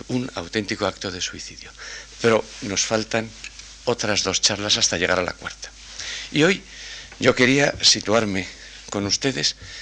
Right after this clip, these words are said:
en un punto que tiene que ver con el de la charla anterior. Seguimos buscando en esos que Unamuno llamaba hace exactamente cien años los pliegues del alma de las lenguas, seguimos intentando encontrar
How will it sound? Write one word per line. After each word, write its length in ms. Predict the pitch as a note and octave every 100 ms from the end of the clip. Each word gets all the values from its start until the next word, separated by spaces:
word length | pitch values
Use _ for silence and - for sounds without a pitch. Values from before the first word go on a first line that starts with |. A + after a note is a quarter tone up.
| - -
en 160 | A#2+
un 100 | B2
punto 420 | - B2+ B2+ B2+ - - - - - -
que 100 | -
tiene 300 | - G2+ G2
que 80 | G#2+
ver 160 | F#2+ -
con 280 | A2+ A2+ - - -
el 120 | A2
de 80 | G2+
la 120 | F2+
charla 260 | - G2 G2+
anterior. 340 | F2+ F#2 G2 - - - - - - - - - - -
Seguimos 420 | - C3+ B2 D#3 E3+
buscando 420 | D#3 D3+ D3+ C3+
en 60 |
esos 380 | B2 A#2 A#2 - - - -
que 160 | A#2+
Unamuno 420 | G2+ F#2+ A2 A#2
llamaba 460 | A2 G2+ A2 G2+ E2+ - - - - - - -
hace 280 | A2+ - F2+
exactamente 600 | - A2+ - G#2+ G2 F#2
cien 180 | A2 A2
años 380 | G2+ A#2 - - - - - -
los 320 | F#2+ F2+ -
pliegues 880 | - B2 C3 D#3 C3 - - - - - - -
del 320 | G#2 F2+ E2+
alma 300 | A2+ A2+ F#2+
de 100 | E2
las 200 | E2 E2
lenguas, 440 | G2+ A2+ A#2+ B2+ - - - - - -
seguimos 520 | - G#2 B2 C#3+ C#3
intentando 600 | B2+ A2 F#2+ A2 A2 G2+
encontrar 640 | F#2 F2 E2+ E2 G2+ C3+